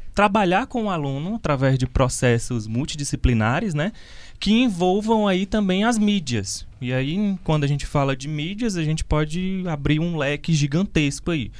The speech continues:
Tanto os jornais, as revistas, até as redes sociais também. E, caindo no tema do episódio de hoje,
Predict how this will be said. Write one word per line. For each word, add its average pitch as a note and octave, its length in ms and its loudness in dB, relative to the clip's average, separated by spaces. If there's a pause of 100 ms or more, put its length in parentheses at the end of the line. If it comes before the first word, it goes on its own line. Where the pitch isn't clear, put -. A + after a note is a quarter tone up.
(280)
Tanto F3 560 0
os B2 100 0
jornais, A#2 840 2
as A2+ 160 2
revistas, A2 960 0
até C3 400 0
as A2 80 0
redes A#2 180 0
sociais A2+ 540 0
também. B2+ 460 0 (140)
E, C#4 360 2 (120)
caindo C#3+ 440 -4
no C3+ 120 -2
tema B2 560 0
do A#2+ 320 -2
episódio A#2 440 -2
de E3 120 -6
hoje, E3+ 320 0